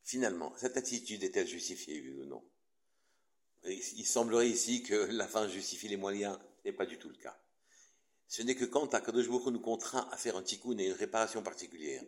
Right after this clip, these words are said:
et que nous sommes mis dans une situation où obligatoirement on doit prendre les chemins buissonniers, les chemins obliques, pour pouvoir arriver à un résultat de Kedusha,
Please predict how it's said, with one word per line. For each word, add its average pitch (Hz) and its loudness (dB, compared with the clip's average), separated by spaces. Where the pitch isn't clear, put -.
et 95 -2
que 123 -8
nous 131 0
sommes 147 4
mis 185 4
dans 120 2
une 120 0
situation 117 -2
où 113 6
obligatoirement 110 2
on 110 2
doit 131 8
prendre 151 2
les 123 4
chemins 120 2
buissonniers, 104 2
les 90 -2
chemins 101 -2
obliques, 90 -6
pour - -20
pouvoir 113 6
arriver 104 4
à 107 8
un 101 4
résultat 110 2
de 95 0
Kedusha, 90 2